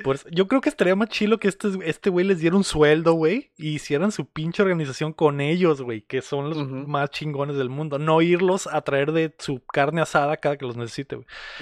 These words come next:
Speaker 2: Sí, man.
Speaker 1: Ah, pero bueno, cortamos a Nueva York y vemos la pelona de Toretto manejando un, eh, G T X, un Plymouth G T X bastante mamalón, negro obviamente, y
Speaker 2: Ujú.
Speaker 1: tumbadísimo.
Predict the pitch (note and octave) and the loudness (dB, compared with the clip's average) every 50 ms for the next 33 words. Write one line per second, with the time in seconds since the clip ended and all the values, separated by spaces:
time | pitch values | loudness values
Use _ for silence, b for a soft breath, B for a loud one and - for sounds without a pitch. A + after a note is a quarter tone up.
0 | D3 C3 - - D3+ C#3+ B2+ A2+ A2+ A2+ A#2 B2 - - - B2 B2+ C3 C3 C3 | -14 -10 -6 -4 -2 -2 -2 -4 -8 -10 -12 -16 -12 -8 -6 -4 -2 -2 0 0
1 | C3 B2+ C3 C#3 - _ _ - - E3+ E3+ E3 E3+ F3 F3 D#3+ E3+ E3+ - - | 0 -2 -4 -8 -14 _ _ -8 -4 0 4 4 4 4 4 4 4 4 4 4
2 | G3 G#3 G#3 - G3+ E3+ E3+ E3+ E3+ E3 E3 E3 E3 D#3+ D#3 D#3 D#3+ D#3+ D#3+ E3+ | 4 4 2 2 2 2 2 4 4 4 4 2 2 2 2 0 0 0 0 0
3 | F3 F3+ F#3+ G3+ F#3 E3 - - - - - D3 D3 C3+ C3 B2+ C3+ C#3 C#3 D3 | 2 4 6 6 6 6 4 0 -6 -8 -8 -6 -6 -6 0 2 2 2 2 0
4 | D3 - D3+ C3+ - - C#3 B2+ C3 C3+ C#3 C#3+ C#3 C3 - B2 B2 B2+ - - | -2 0 0 0 0 0 0 0 0 0 0 -2 -4 -2 -2 -2 -2 -2 -2 -2
5 | C3+ C3+ B2+ B2 A2+ - - C3+ C3 C3 C3 C#3 C#3 C#3+ - E3+ D3+ D#3 D#3 D#3 | -4 -4 -4 -6 -6 -4 -2 -2 -2 -2 0 0 0 0 0 0 0 0 -2 -2
6 | - - D#3 D3+ C#3+ C#3 C#3 C#3 C#3 C#3 C#3 C#3 C3+ - - D#3+ D#3+ - E3 D#3 | -6 -6 -4 -4 -2 0 0 0 0 0 0 0 -2 -2 -2 -2 0 2 2 2
7 | D3+ C#3+ - E3+ F#3 - - D3+ C3 - - C3+ C3 B2+ C3 B2+ - _ - - | 2 0 -2 -6 -6 -4 -6 -8 -8 -8 -8 -8 -8 -6 -8 -10 -12 _ -20 -20
8 | _ - - - - B2 - - A#2+ A#2 - - C3 B2 A#2+ A#2 - - C3+ C3 | _ -20 -14 -10 -10 -8 -6 -6 -6 -6 -6 -10 -8 -6 -4 -6 -2 -2 -2 -2
9 | B2 D3 C#3+ C3 B2 A#2+ A2+ A2+ A#2 B2 C3 C3 C3 B2+ B2+ B2 C#3 C3+ C3+ B2+ | -2 -4 -4 -4 -4 -4 -2 -2 -2 -2 -2 -2 -4 -2 0 2 2 4 4 2
10 | B2+ B2+ B2 A#2+ A#2+ A#2+ B2 B2+ - - D#3+ G#3 A3+ _ _ - B2+ A#2 A2+ A2+ | 2 0 0 -2 -4 -4 -6 -6 -6 -4 -4 -4 -6 _ _ -14 -12 -10 -8 -8
11 | A2+ A2 A#2 A#2+ A#2 C#3 C3 B2+ A#2+ A2+ A#2 B2 C3 - - D3 C#3 D3 F#3 G#3 | -8 -8 -8 -6 -6 -6 -4 -2 -2 -2 0 -2 -4 -6 -6 -6 -4 -4 -4 -6